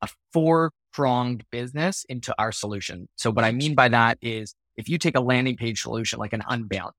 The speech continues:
and then you take a workflow management solution like a Typeform, and then you take a Google Analytics or an agency analytics, and then you, um, you know, use Zapier as an integration,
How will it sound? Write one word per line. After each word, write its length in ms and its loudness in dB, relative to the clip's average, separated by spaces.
and 100 0
then 80 2
you 100 4
take 160 0
a 80 2
workflow 380 2
management 420 2
solution 400 -2
like 160 -4
a 60 -6
Typeform, 600 -2
and 100 -8
then 60 -6
you 80 -4
take 180 0
a 40 4
Google 360 2
Analytics 720 4
or 80 0
an 120 -4
agency 460 -6
analytics, 760 -2
and 140 2
then 180 4
you, 340 4
um, 340 2
you 100 -4
know, 120 2
use 460 -2
Zapier 520 4
as 80 4
an 100 2
integration, 920 2